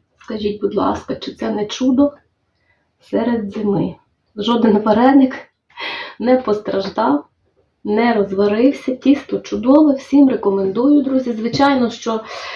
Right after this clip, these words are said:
краще було б тісто пробувати, якби вареники були там, наприклад, з картоплею, з сиром чи з капустою. Але все одно я бачу, що у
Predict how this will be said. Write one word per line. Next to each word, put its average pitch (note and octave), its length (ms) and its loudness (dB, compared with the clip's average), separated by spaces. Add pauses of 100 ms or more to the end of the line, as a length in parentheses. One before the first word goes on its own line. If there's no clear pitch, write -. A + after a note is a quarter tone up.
(220)
краще A#3+ 380 4
було G#3 220 0
б - 80 -10
тісто G#3 320 -4
пробувати, G3+ 520 -2
якби G#3 200 4
вареники G3 460 2
були G3 220 4
там, F#3 180 -2
наприклад, F3 420 -4
з - 20 -20
картоплею, G#3 560 2
з - 120 -12
сиром G#3+ 320 -2
чи G3 100 -6
з - 80 -8
капустою. F3 680 -6
Але A#3 260 2
все B3+ 200 -2
одно G#3+ 380 2
я A3+ 160 2
бачу, G#3 360 -2
що G3 340 -4 (1000)
у A3+ 560 2